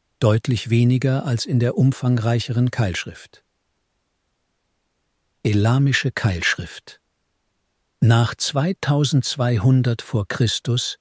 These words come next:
gewann die sumerisch-akkadische Keilschrift auch in Elam an Bedeutung,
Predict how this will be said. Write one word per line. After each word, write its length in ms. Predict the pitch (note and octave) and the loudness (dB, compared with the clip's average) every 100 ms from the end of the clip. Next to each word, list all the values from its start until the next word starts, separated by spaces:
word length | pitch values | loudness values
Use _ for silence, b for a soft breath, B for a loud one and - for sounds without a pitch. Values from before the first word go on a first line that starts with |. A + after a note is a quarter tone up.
| _ _ _ _ | _ _ _ _
gewann 400 | A#2+ G#2 B2+ C#3+ | 0 4 4 4
die 100 | C3 | 2
sumerisch-akkadische 1400 | A2 G#2+ A2 C3+ C#3+ C3+ - A2+ - - G#2+ A2+ A#2 - | 2 2 4 2 2 0 -2 -8 -4 0 0 0 -2 -2
Keilschrift 800 | G#2+ A2+ A2 A2+ - A#2+ - - | -2 0 0 -2 -2 -4 -6 -2
auch 200 | A#2 A#2 | -2 0
in 200 | F#3 C#3 | 0 0
Elam 520 | C3 G#2 F#2 D#2+ E2+ - | 0 -2 -2 -4 -6 -2
an 180 | G2+ | -2
Bedeutung, 680 | G2+ G2+ G2+ F2+ - F#2 D#2+ | -2 0 -2 -2 -4 -6 -6